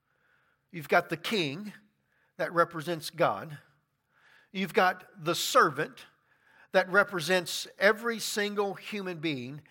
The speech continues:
that has ever lived or will ever live on this earth. That we owe a debt to God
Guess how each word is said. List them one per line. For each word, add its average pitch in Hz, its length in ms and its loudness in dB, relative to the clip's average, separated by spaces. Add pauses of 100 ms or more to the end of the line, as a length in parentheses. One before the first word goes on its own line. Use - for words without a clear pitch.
(260)
that 170 180 4
has 160 280 0
ever 220 320 2
lived 196 400 0
or 165 180 2
will 196 300 0
ever 185 300 0
live 165 420 2
on 165 200 -2
this 156 260 -2 (100)
earth. - 560 -6 (1120)
That 185 220 2
we 185 240 2
owe 233 480 2 (120)
a 180 120 -4
debt 151 580 -2 (640)
to 180 100 -10
God 160 400 0